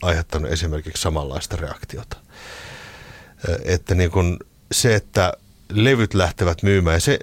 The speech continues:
se, niin kun Lennonin kuoleman jälkeen aina kun on joku tämmönen iso artisti, sanotaan Michael Jackson tai joku George Michael tai joku tämmönen kuollut, niin tota, sen jälkeen levyt rupeaa myymään. Sitten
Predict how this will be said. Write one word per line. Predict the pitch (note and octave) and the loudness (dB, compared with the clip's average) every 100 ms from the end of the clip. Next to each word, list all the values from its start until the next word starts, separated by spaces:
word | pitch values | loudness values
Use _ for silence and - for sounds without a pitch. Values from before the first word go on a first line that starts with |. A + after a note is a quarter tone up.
| G2+ | -4
se, | A#2 - A#2 B2+ A#2 | -4 -4 -6 -12 -8
niin | A2+ A2+ | -2 0
kun | A2 | 0
Lennonin | B2+ D3+ E3 C3+ A2+ | 2 2 4 2 2
kuoleman | C#3+ C3 G2+ F#2+ | 2 4 4 4
jälkeen | F#2 F2+ F#2+ | 2 2 2
aina | G#2+ C3+ | 2 2
kun | A2+ G2+ F#2 | 2 2 2
on | F2 | 2
joku | F2 - | 0 0
tämmönen | E2+ F2 | 0 0
iso | E2 - D#2+ | 0 0 2
artisti, | D#2+ D#2+ D#2+ - | 0 -2 -8 -8
sanotaan | - D2+ D#2 | -6 -2 -2
Michael | D2 D2 - C#2 | 0 -2 -4 -4
Jackson | E2 D2+ - D2+ D2 | -2 -2 -4 -8 -6
tai | D2 C#2 | -4 -4
joku | C#2+ - C#2+ - - - - | -4 -6 -8 -10 -20 -16 -2
George | E2+ D2+ - | 0 0 0
Michael | D2+ D2 - D2 - | -2 -2 -4 -8 -2
tai | D2 D2 | 0 0
joku | C#2+ D#2 - - - - - | 0 -4 -6 -14 -12 -12 -6
tämmönen | - E2+ D#2+ D2 D2 - | 0 2 2 0 -2 -6
kuollut, | - G#2+ F2 D#2 - | 0 2 4 2 0
niin | D#2 | -2
tota, | D2+ D#2+ E2+ | -2 -2 0
sen | A2 | 2
jälkeen | G2 F2 E2 D#2+ - F2+ | 2 2 -2 -2 -6 -2
levyt | G#2+ F2+ E2 | 0 0 -2
rupeaa | E2 D2+ D#2 | -4 -2 0
myymään. | E2 D#2 D2 | 0 0 0
Sitten | E2+ F#2+ | -2 -2